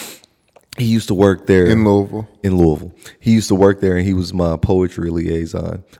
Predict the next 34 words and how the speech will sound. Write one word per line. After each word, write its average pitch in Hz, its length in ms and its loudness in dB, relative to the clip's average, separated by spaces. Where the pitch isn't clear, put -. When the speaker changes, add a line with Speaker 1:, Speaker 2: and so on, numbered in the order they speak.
Speaker 1:
But 95 100 -2
he 95 60 0
m-, 90 160 -6
se-, - 360 -8
recently 95 420 -4
moved 90 320 -8
out 85 160 -6
to 95 100 -12
New 87 120 -8
York, 98 380 -6
right? 92 240 -6
So 92 320 0
I'm 95 200 -4
looking 92 580 -2
on 92 200 -2
Instagram, 95 720 -6
and 90 280 -4
you 98 120 -8
see 104 400 -4
a 87 140 -4
camera 117 440 -2
inside 92 340 -2
of 87 80 -2
Will 98 220 0
Smith's 90 500 -8
truck, - 460 -8
and 87 100 -6
he's, 90 200 -6
like, 85 300 -6
out 87 280 -4
promoting 90 500 -4
his 82 380 -8
new 82 240 -6
book. - 460 -8